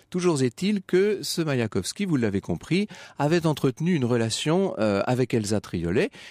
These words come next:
et qu'il continuait d'entretenir une relation assez trouble avec Lily, la grande sœur d'Elsa, dont il avait, euh, du reste, euh,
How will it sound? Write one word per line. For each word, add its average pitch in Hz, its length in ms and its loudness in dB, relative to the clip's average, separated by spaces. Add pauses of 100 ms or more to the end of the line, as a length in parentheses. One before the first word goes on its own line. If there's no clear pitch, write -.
(120)
et 165 80 2
qu'il 156 260 0
continuait 131 440 0
d'entretenir 139 460 -2
une 107 80 -2
relation 95 480 0
assez 87 260 -2
trouble 226 480 2
avec 113 260 0
Lily, 196 400 0
la 113 140 0
grande 147 260 0
sœur 135 480 2
d'Elsa, 95 420 0 (380)
dont 110 140 2
il 107 200 0
avait, 113 440 2
euh, 90 340 -2
du 92 140 -4
reste, - 360 -4
euh, 82 360 -4